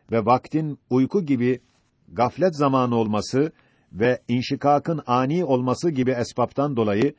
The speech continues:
herkesçe o vakanın görünmesi ve malum olması lazım gelmez.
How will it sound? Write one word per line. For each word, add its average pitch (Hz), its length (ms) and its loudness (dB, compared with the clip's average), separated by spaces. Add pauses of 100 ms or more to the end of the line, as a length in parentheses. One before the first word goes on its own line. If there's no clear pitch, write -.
(220)
herkesçe 139 800 0
o 147 160 2
vakanın 120 560 0
görünmesi 123 680 -2 (260)
ve 117 80 0
malum 127 420 2
olması 117 420 -2
lazım 107 360 0
gelmez. 104 500 -4